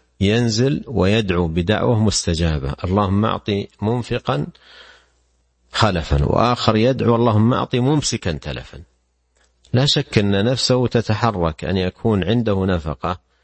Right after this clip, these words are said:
ليفوز بهذا الدعاء المستجاب: "اللهم أعط منفقاً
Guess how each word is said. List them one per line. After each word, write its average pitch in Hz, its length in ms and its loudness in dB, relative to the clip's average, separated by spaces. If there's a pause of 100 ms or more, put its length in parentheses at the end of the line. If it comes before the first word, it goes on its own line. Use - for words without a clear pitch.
(460)
ليفوز 117 500 0
بهذا 110 760 -2
الدعاء 117 340 0
المستجاب: 110 680 0
"اللهم 107 380 2
أعط - 200 -4
منفقاً 117 600 -2